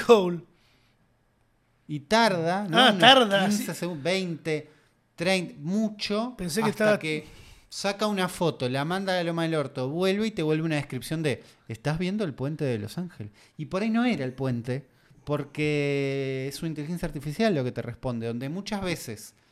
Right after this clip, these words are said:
Speaker 2: le pega, pero cuando no, le chupa un huevo. Te va a
Speaker 1: Basta-,
Speaker 2: contestar algo.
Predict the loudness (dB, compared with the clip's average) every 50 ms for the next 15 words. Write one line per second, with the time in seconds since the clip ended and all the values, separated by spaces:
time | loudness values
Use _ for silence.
0 | _ _ _ -10 -10 -8 -4 0 0 0 2 2 0 0 -2 -2 -6 -12 _ _
1 | _ _ _ _ _ _ -4 -2 -2 -2 -2 -2 -2 -2 -2 0 0 0 0 0
2 | -2 -4 -8 -14 _ _ _ _ -10 -10 -6 -4 -4 -4 -4 -4 -4 -2 -2 -2
3 | -2 -2 -4 -6 -8 -12 -14 -18 -20 -20 -20 -18 _ -6 -4 0 2 4 4 4
4 | 2 0 -2 -4 -6 -8 -6 -4 -2 0 0 2 2 0 0 -2 -4 -8 -12 -12